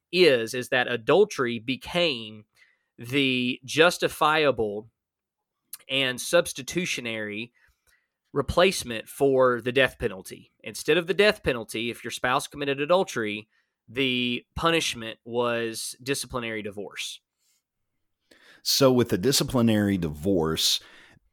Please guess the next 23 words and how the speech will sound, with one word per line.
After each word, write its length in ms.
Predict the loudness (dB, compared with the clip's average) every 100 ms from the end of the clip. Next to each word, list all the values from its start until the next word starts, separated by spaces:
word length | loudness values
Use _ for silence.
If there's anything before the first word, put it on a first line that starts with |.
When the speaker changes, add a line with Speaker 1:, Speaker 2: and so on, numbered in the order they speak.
| -20 -12
Speaker 2:
this 380 | 2 4 6
is 180 | 6 4
far 400 | 0 2 4 6
different 520 | 2 2 2 2 -2
from 200 | 2 2
the 140 | 4 4
idea 340 | 2 2 0
that 120 | 0 -2
we 100 | -2
talked 280 | 0 0
about 260 | 0 -2 0
earlier, 420 | 0 0 -2 -4
treacherous 500 | -4 0 2 2 0
divorce, 420 | 0 -2 0 -2 2
hard-hearted 540 | 4 4 2 0 -2
divorce, 540 | -6 -2 0 0 0
that 180 | 2 2
would 160 | 2 2
later 400 | 4 4 6 4
become 480 | 2 2 0 2 4
to 80 |
known 320 | 4 4 4 2
as 200 | 0